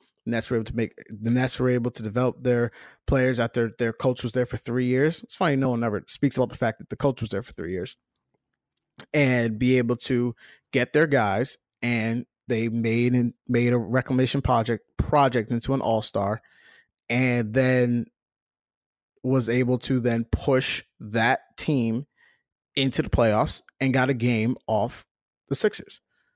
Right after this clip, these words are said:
The Knicks developed their players. They were able to take their second round pick and turn him into an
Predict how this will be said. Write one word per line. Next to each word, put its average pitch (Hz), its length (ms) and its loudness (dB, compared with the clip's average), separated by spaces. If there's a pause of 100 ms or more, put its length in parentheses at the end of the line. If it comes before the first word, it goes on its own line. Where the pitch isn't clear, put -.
(280)
The 123 60 -2
Knicks 120 380 0 (200)
developed 120 380 0
their 170 100 4
players. 123 440 2 (200)
They 120 140 2
were 120 100 2
able 117 160 -2
to - 120 -10
take 120 220 -2
their 117 100 0
second 135 340 0
round 151 200 0
pick 123 300 2
and 110 120 -6
turn 120 200 -4
him 117 140 0
into 117 260 0
an - 60 -2